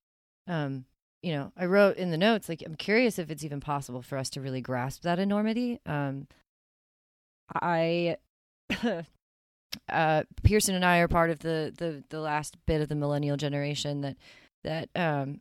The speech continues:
sort of grew up with the, uh, acceleration of digital technology and had to kind of come, we came into it sort of naturally.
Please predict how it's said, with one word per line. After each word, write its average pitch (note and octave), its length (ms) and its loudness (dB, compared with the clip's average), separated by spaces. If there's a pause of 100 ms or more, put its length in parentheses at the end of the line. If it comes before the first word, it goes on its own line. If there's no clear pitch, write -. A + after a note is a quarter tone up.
sort E3 200 -10
of C#3 140 -10 (160)
grew D#3 320 2
up C#3+ 220 4 (180)
with - 480 -4 (540)
the, C#3+ 400 -2 (200)
uh, E3 360 -12 (920)
acceleration F3 1000 2
of E3 280 -4
digital C#3+ 380 -2
technology D3+ 840 -6 (340)
and C#3 120 -6
had C3+ 180 -4
to B2+ 200 -6 (100)
kind C3 160 -6
of B2+ 80 -10
come, C3+ 260 -6
we C#3+ 80 -8
came C#3 260 -4
into B2+ 260 -6
it B2 120 -8
sort B2 160 -10
of A#2 120 -12
naturally. D#3 640 -4